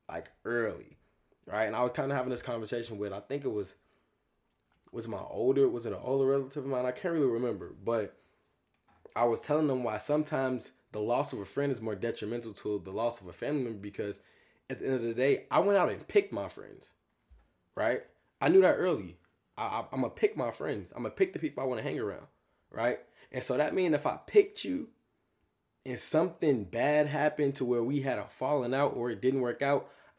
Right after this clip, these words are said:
I feel, I take it a little bit harder, because it's like, "Damn, it was an error in my decision making." That's how I was looking at it when I was, when I was, when I was younger. Like, "Damn,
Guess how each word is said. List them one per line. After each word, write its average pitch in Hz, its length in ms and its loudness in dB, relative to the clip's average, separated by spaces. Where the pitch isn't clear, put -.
I 175 180 4
feel, 165 460 2
I 180 80 0
take 180 240 -2
it 165 40 -4
a 165 40 0
little 160 200 2
bit 131 160 4
harder, 147 300 6
because 127 500 0
it's 123 180 0
like, 101 240 -2
"Damn, 107 460 0
it 127 80 2
was 113 300 2
an 98 340 -12
error 135 320 8
in 104 220 -4
my 107 300 0
decision 98 460 -4
making." - 260 -14
That's 135 200 6
how 143 100 2
I - 20 4
was 127 100 2
looking 120 140 -2
at 110 100 0
it 104 40 0
when 101 80 -2
I 101 60 0
was, 92 180 -6
when 104 140 -4
I 98 60 -2
was, 92 200 -6
when 101 140 -8
I 95 60 -4
was 92 160 -6
younger. 95 320 -8
Like, - 300 -16
"Damn, 101 320 -8